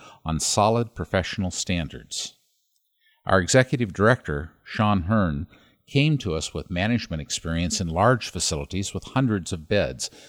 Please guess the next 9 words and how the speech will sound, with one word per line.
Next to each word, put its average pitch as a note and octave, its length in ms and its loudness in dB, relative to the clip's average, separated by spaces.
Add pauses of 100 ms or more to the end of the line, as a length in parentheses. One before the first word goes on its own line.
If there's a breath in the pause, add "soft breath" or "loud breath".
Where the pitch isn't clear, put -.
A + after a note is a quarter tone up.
so - 200 0
he C3+ 140 4
knows B2+ 360 4
what F2+ 140 0
it D2+ 100 -6
takes - 380 -4
business-wise," D#2 840 -4 (200)
says - 260 -2
Kathy. D#2 480 -4